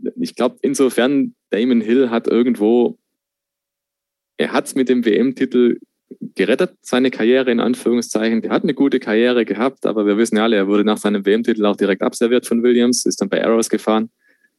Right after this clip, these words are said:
und hat dann bei Jordan auch nochmal ein Rennen gewinnen können, so formuliere ich's mal, in Spa durch Teamorder, weil Ralf Schumacher nicht vorbei durfte und so weiter. Also dieser Titelgewinn gegen Schumacher, ich glaub, der hätte ihm schon echt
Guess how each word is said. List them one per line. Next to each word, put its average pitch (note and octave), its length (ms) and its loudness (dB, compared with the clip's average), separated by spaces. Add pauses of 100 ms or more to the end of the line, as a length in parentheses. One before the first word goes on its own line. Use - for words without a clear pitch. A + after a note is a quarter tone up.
(200)
und G2+ 460 0
hat G2+ 140 -4
dann G2 100 -2
bei F#2 100 0
Jordan G2+ 340 0
auch A2 140 0
nochmal A#2+ 320 0
ein A#2 80 0
Rennen A2+ 280 2
gewinnen A#2+ 420 0
können, C3+ 640 -2
so A#2 240 -4
formuliere A#2+ 540 2
ich's A#2+ 140 -2
mal, A#2 180 0
in G2 100 -2
Spa A2 360 0
durch G2+ 240 0
Teamorder, A#2+ 440 2
weil G#2 120 0
Ralf G2+ 200 -2
Schumacher G#2+ 300 0
nicht G#2 160 -4
vorbei G2+ 260 0
durfte A#2+ 300 0
und E3 120 0
so - 120 0
weiter. B2+ 220 0
Also A#2 240 0 (1500)
dieser B2 320 0
Titelgewinn C#3+ 580 0
gegen A#2+ 240 0
Schumacher, G#2+ 420 -2
ich F#2 120 -2
glaub, G#2 200 -4
der F#2+ 100 -2
hätte F#2+ 180 -4
ihm - 80 -6
schon G3 340 -4
echt - 300 -6